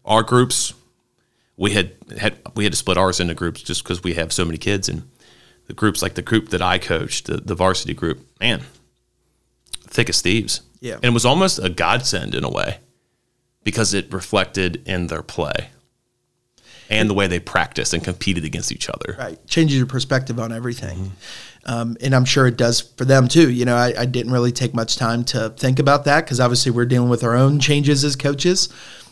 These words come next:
Speaker 2: but they also looked at those opportunities different too. So, you know, I prac-, I, I approach practices and games different 'cause you were just glad to be able to go do it, where you kinda take those for granted. And so I, I, I do think that you saw some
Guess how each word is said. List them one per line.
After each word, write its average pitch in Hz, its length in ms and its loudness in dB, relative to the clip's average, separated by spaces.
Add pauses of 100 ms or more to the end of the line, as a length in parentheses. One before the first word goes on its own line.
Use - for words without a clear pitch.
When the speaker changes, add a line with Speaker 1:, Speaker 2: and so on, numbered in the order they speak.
(280)
Speaker 2:
but 143 100 0
they 156 160 8
also 160 260 6
looked 131 280 4
at 123 100 0
those 123 180 2
opportunities 123 480 0
different 120 340 -4
too. 156 280 -2 (180)
So, 120 460 0 (560)
you 143 80 -2
know, 127 160 -4 (500)
I 139 160 2
prac-, 135 480 0
I, 139 260 2
I 147 100 4
approach 135 340 2
practices 131 500 0
and 123 100 2
games 120 220 0
different 147 360 -2 (440)
'cause 127 160 0
you 131 80 4
were 131 80 8
just 131 200 4
glad 135 260 4
to 135 60 0
be 143 120 6
able 143 120 4
to 143 60 2
go 151 140 6
do 160 220 4
it, - 220 -10 (240)
where 135 120 2
you 135 140 2
kinda 143 240 2
take 139 180 -2
those 139 160 2
for 135 100 -2
granted. 131 460 -2 (340)
And 127 120 0
so 135 120 4
I, 131 260 4
I, 127 240 2
I 127 80 2
do 127 160 2
think 123 240 -2
that 117 100 -4
you 117 100 -4
saw 117 240 0
some 107 360 -2